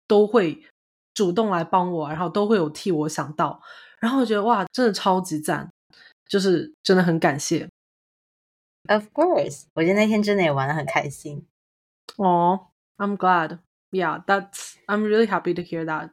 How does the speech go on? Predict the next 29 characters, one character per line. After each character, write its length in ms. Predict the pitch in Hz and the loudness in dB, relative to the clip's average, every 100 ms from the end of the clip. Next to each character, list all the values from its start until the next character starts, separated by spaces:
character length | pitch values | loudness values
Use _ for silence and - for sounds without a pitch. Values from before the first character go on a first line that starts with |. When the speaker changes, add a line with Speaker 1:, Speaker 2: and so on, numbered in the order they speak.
| - | -2
Speaker 1:
就 140 | 302 | 0
是 60 | 269 | 2
想 180 | 226 180 | 2 2
让 140 | 190 | 0
你 40 | |
们 80 | 175 165 | -2 -4
玩 100 | 160 | -6
得 80 | |
开 160 | 165 160 | -6 -8
心 200 | 160 160 | -6 -4
一 40 | 160 | -4
点。 240 | 151 185 - _ _ - - | -6 -10 -18 _ _ -20 -8
Speaker 2:
Yeah. 500 | 359 349 - - - - - - _ _ _ _ _ - - _ _ _ _ | -4 -2 -2 -2 -4 -8 -12 -14 _ _ _ _ _ -20 -20 _ _ _ _
好， 200 | 165 139 | -4 -4
我 60 | 151 | -4
们 100 | 190 | -4
下 280 | - 202 180 | 0 0 0
一 60 | |
题。 380 | 185 156 131 - - - - | -6 -12 -14 -18 -20 -20 -8
我 120 | - 247 | 2 4
也 120 | 302 | 4
蛮 200 | 208 180 | 4 0
好 180 | 262 202 | 0 -2
奇， 280 | - 160 151 | -2 -8 -4
就 120 | 185 | -4
是 240 | 190 196 | -2 -2
婚 280 | 196 269 254 | 0 -2 -2
礼 180 | 247 135 | -4 -6
中 340 | - 165 170 | -4 -4 -4